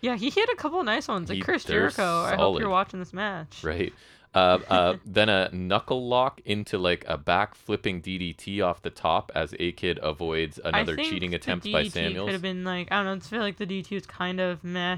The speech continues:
Speaker 1: to, like, end, but I think it was kinda cool that he did that.
Speaker 2: Yeah, looked
Speaker 1: Also,
Speaker 2: clean.
Speaker 1: I'm definitely getting a, the Noam Dar figure when that comes.
Speaker 2: <laughs> For sure. Um, so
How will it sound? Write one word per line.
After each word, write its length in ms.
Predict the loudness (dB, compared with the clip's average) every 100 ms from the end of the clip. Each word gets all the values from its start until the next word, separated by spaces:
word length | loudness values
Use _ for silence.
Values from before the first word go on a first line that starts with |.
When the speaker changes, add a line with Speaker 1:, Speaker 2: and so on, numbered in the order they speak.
| -4
Speaker 1:
to, 180 | -8
like, 480 | -4 -4 -4 -8 -14 _ _ _ _ _
end, 300 | -6 -6 -4 0
but 100 | 0
I 80 |
think 200 | 0 -4 -4
it 40 |
was 120 | -6
kinda 280 | -4 -4 -4
cool 200 | -4 -2
that 120 | 0
he 80 | 0
did 140 | -2
that. 220 | 0 -2 2
Speaker 2:
Yeah, 180 | 4 4 4
looked 260 | 2 4 4
Speaker 1:
Also, 80 | 4
Speaker 2:
clean. 180 | 4 2
Speaker 1:
I'm 200 | 0 -2
definitely 500 | 0 -2 -4 -6 -4
getting 300 | -2 -2 -4
a, 240 | -4 -6 -6
the 120 | -4
Noam 340 | -2 -2 -2
Dar 220 | -2 -2 -2
figure 380 | -6 -8 -8
when 100 | -6
that 240 | -6 -8 -8
comes. 480 | -12 -12 -14 -18 -20 _ _ -14
Speaker 2:
<laughs> 320 | -12 -14 -14
For 160 | -8 -8
sure. 320 | -8 -12 -14 -20 -20 _ 4
Um, 540 | 6 6 4 0 -6 -12 _
so 560 | -6 2 4 4 0